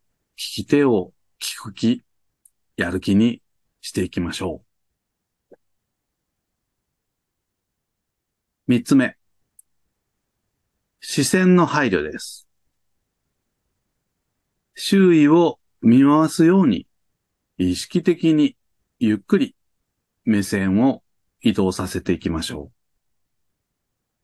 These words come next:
う。四つ目、語尾に注意しましょう。日本語は語尾まで聞かないと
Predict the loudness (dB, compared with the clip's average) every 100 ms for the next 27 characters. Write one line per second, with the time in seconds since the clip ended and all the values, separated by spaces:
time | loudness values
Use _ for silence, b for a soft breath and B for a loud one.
0 | _ _ _ _ _ _ _ _ _ _
1 | _ _ _ _ _ _ _ _ _ _
2 | _ -4 -2 2 2 0 -4 _ _ _
3 | _ _ _ _ _ _ _ _ _ _
4 | -8 -2 0 2 4 4 2 -4 _ _
5 | _ -20 -8 -2 0 0 -2 -6 -4 -6
6 | -8 -10 _ _ _ _ _ _ _ _
7 | _ _ _ _ _ _ _ _ _ _
8 | _ _ _ _ _ 0 2 4 4 4
9 | 4 4 0 -2 _ _ _ _ _ _
10 | -6 0 2 4 4 4 2 -2 -4 -2
11 | 0 0 0 0 0 0